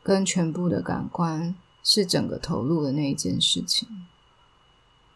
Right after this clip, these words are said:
是好好的跟那个事情再做一个自己的对话，用一个全然的感知去感觉世界。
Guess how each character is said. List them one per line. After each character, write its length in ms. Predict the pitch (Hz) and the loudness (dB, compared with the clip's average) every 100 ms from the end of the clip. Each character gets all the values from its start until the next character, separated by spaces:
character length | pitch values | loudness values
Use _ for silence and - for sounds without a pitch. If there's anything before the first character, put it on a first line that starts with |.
| _ _ _ _ _ _ _ _ _ _ _ _ _ _ _ _ | _ _ _ _ _ _ _ _ _ _ _ _ _ _ _ _
是 400 | - - 226 202 | 0 4 6 6
好 280 | 180 - 180 | 4 6 6
好 240 | 196 156 | 8 6
的 240 | 123 139 - | 6 2 0
跟 280 | - 185 180 | 2 4 6
那 140 | 180 | 6
个 100 | 156 | 4
事 220 | 156 185 | 4 4
情 380 | 170 - 165 - 190 - _ _ _ | 2 0 -2 -8 -10 -16 _ _ _
再 220 | - 180 | 2 2
做 280 | 160 165 156 | 2 0 0
一 120 | 139 | 0
个 500 | - 151 147 156 - - _ _ _ _ _ _ _ _ _ _ _ | -2 -2 0 -2 -4 -10 _ _ _ _ _ _ _ _ _ _ _
自 160 | - 196 | -2 0
己 280 | 175 - - | 2 0 -2
的 320 | - - - | -4 -4 -4
对 220 | - 175 165 | -2 0 0
话， 420 | 175 165 - 170 - _ _ _ _ _ _ | -2 -2 -2 -10 -16 _ _ _ _ _ _
用 220 | 208 202 | 4 6
一 80 | 185 | 6
个 140 | 170 160 | 4 2
全 300 | - 165 165 | 2 0 0
然 160 | 165 | -2
的 100 | 160 | -2
感 260 | 156 120 104 | 0 0 0
知 400 | - - - - | 0 0 -2 -6
去 160 | - 165 | -4 -4
感 320 | - - - | -2 -4 -6
觉 280 | - - - | -6 -6 -4
世 280 | - - 151 | -2 0 -2
界。 380 | - - - | -2 -2 -4